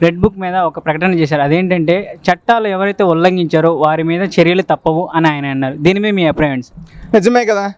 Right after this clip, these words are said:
Speaker 2: ఇప్పుడు వాళ్ళు అధికారంలో ఉన్నప్పుడు ఎంత, ఆ, విడ్డూరంగా, ఎక్కడ ప్రపంచంలో ఎక్కడా లేని విధంగా, దేశంలో ఎక్కడా లేని విధంగా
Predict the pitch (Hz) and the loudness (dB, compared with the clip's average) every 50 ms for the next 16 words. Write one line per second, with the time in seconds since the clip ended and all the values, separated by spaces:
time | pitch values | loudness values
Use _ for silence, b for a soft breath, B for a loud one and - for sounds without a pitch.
0 | _ _ _ _ _ - - 135 - - 165 147 151 202 277 233 175 143 135 180 | _ _ _ _ _ -6 -4 0 2 2 2 4 2 2 -2 -2 2 4 4 4
1 | 196 190 180 180 202 226 262 262 247 233 220 214 208 202 190 180 156 - 143 127 | 4 2 0 0 0 0 2 2 2 2 0 0 -2 0 0 0 0 -2 -4 -2
2 | 131 147 208 247 277 - B B B B B B B - - - 180 214 233 196 | -2 -2 -2 -2 -6 -10 B B B B B B B 0 2 2 2 2 0 2
3 | - 240 220 196 175 170 180 185 185 - _ _ _ _ _ - - 156 160 160 | 2 2 2 2 0 -2 -4 -6 -8 -12 _ _ _ _ _ -4 -2 0 0 2
4 | 156 151 147 143 139 135 127 117 131 165 170 170 254 254 233 214 185 160 135 117 | 2 0 0 0 0 -2 -2 0 -2 -2 0 2 4 4 4 2 0 -4 -4 -4
5 | - _ _ - - 165 185 - 240 226 214 165 208 196 185 226 220 180 214 220 | -6 _ _ -4 -2 -2 -2 0 2 2 2 2 0 -2 -2 -2 0 0 0 0
6 | 214 202 190 - - 233 240 240 226 208 202 196 185 165 160 151 156 139 131 117 | 2 0 -2 0 -2 0 2 2 0 0 -2 -4 -6 -6 -4 -4 -2 0 0 0
7 | 117 151 190 226 - 233 220 220 220 208 190 - - 233 233 247 233 220 196 190 | 2 2 0 0 0 -2 -2 0 0 0 -2 -2 0 2 2 2 2 0 -2 -4
8 | 196 185 170 170 156 151 143 131 123 131 160 202 | -4 -2 -2 -2 -2 -2 0 2 4 4 4 2